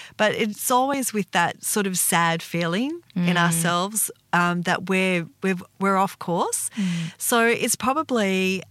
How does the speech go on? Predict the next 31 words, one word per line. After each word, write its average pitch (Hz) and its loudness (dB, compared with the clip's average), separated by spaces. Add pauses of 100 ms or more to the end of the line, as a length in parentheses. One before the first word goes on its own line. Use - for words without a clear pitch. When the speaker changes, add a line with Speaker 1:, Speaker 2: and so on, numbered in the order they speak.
Speaker 1:
you 233 -2
know, 233 2
you 196 0
actually 302 2
did 220 0
me 190 0
a 165 0
favour 180 0
today, 156 0
I'll 196 2
have 196 0
to 208 -2
tell 190 0
you, 185 0
'cause 196 -2
I've 220 2
been 285 -2
rushing 180 0
around 170 2
on 165 0
my 160 2
book - -8
tour 208 2
and 180 2
everything. 175 0
And 180 -2
then, 190 2
of 180 -4
course, 185 -2
we 190 2
had 170 0